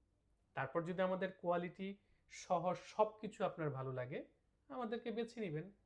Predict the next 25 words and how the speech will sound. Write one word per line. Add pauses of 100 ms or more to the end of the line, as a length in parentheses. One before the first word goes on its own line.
(340)
আমাদের
চেয়ে
ভালো
কেউ
থাকলে
তাকে
বেছে
নেবেন। (380)
কিন্তু (220)
কোনো
কিছু
যাচাই
না
করে,
বাছাই
না
করে, (240)
সস্তায়
দিল,
মেশিনে
পরীক্ষা
করে
দিল,
সার্টিফিকেট
দিল,